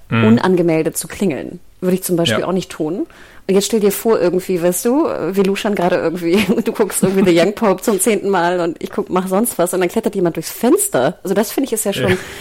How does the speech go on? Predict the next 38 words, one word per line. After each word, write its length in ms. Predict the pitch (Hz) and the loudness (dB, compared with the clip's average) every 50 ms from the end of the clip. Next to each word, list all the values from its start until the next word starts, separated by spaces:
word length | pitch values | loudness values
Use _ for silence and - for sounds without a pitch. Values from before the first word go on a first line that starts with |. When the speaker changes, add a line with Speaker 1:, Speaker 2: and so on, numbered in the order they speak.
| - 247 - | -10 -4 0
Speaker 2:
ein 100 | 208 - | 0 2
Einbruch 420 | - 196 180 185 180 160 185 - | 4 4 4 4 2 0 -2 -2
in 120 | - - 180 | 0 0 2
meine 200 | 160 160 160 160 | 2 2 0 -2
Privatsphäre. 760 | - - 175 170 160 - - - - 170 139 143 143 147 - - - - - - - - | -4 -4 -4 -2 -2 -2 -4 -4 -4 -2 -2 -2 -2 -4 -6 -10 -20 -20 -20 -16 -10 -8
Speaker 1:
Also 160 | 127 123 117 | -6 -6 -6
vor 160 | - - 123 | -4 -2 -2
allem 140 | 120 123 131 | 0 0 0
in 100 | 127 131 | 2 2
den 140 | 127 123 120 | 0 0 0
U 80 | 127 120 | -2 -4
S 160 | 107 - - | -6 -4 -4
A 180 | 117 120 120 110 | -4 -4 -2 -2
würde 120 | 110 107 | -4 -4
ich 100 | 107 107 | -4 -2
niemals 340 | 120 120 120 117 113 110 - | -2 0 0 0 -2 -4 -4
in 120 | 107 107 104 | -6 -6 -6
ein 20 | 104 | -4
Haus 260 | 113 117 113 - 113 | -4 -6 -6 -6 -8
einfach 220 | 104 104 - 107 | -8 -8 -10 -10
so 180 | - - 110 104 | -10 -10 -10 -8
einbrechen. 600 | 98 104 107 110 110 107 107 - - 117 120 143 | -8 -8 -8 -8 -8 -8 -8 -8 -8 -8 -6 -6
Speaker 2:
Nein, 100 | 185 180 - - | -6 -6 -4 -4
Speaker 1:
Also, 220 | 233 254 285 285 254 | -2 0 0 0 2
weiß, 100 | 214 196 | 0 0
Speaker 2:
oh 40 | |
Gott, 60 | 190 - | 0 -2
Speaker 1:
was 0 | |
Speaker 2:
wirst 120 | 185 175 | -2 -2
du 60 | 180 | -2
Speaker 1:
passiert. 160 | 175 - 190 143 | -2 -4 -4 -2
Speaker 2:
sofort 140 | 120 190 - | -2 -2 -2
abgeknallt. 680 | - - - - - - - 151 143 - 135 139 - - _ - - - | -4 -4 -4 -6 -4 -4 -6 -4 -4 -6 -8 -10 -12 -16 _ -20 -20 -16
Stimmt. 380 | - - - 233 196 175 170 - | -14 -12 -8 -6 -6 -4 -2 -2
Speaker 1:
<laughs> 40 | 143 - - - - - - - - - - - - | -2 -2 -4 -16 -18 -20 -20 -20 -20 -20 -16 -8 -6
Speaker 2:
Ja, 160 | 190 175 165 | -4 -2 -2
ne, 200 | 160 156 170 - | -2 -2 -2 -2
also, 580 | - 170 165 151 165 170 160 147 151 156 - | -2 -2 -2 -2 -2 -2 -2 -2 -2 -4 -4